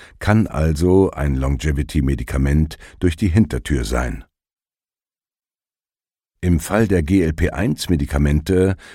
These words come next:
deutet sich genau die breite Wirkung an, die sich die Longevity-Forscher von einem Anti-Aging-Präparat erwarten. Laut einer Studie, die im November zweitausenddreiundzwanzig im New England Journal of Medicine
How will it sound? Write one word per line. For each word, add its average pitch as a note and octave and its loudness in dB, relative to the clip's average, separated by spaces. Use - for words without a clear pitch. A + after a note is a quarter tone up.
deutet A2 2
sich G#2 -4
genau F#2+ 2
die G2 -4
breite D2+ -2
Wirkung D#2 0
an, F2 0
die F2 2
sich D#2 0
die D2+ 0
Longevity-Forscher D#2+ 0
von E2 0
einem C#2+ 0
Anti-Aging-Präparat D2+ -2
erwarten. D2+ -2
Laut - 0
einer A2 2
Studie, C2+ -4
die D2 -2
im C#2 0
November D2+ 2
zweitausenddreiundzwanzig D2 -4
im E2 4
New G2+ 4
England E2 0
Journal E2 2
of - -8
Medicine C2+ -2